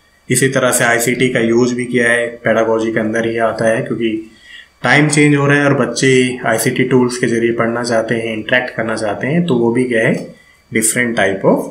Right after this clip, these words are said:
pedagogy है। Then हम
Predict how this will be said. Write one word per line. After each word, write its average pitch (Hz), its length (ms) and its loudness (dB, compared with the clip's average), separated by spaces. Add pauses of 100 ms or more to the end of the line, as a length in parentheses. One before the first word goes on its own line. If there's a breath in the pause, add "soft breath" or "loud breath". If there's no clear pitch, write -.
(200)
pedagogy 92 440 -4
है। - 240 -12 (2250 loud breath)
Then 143 380 0
हम 170 400 0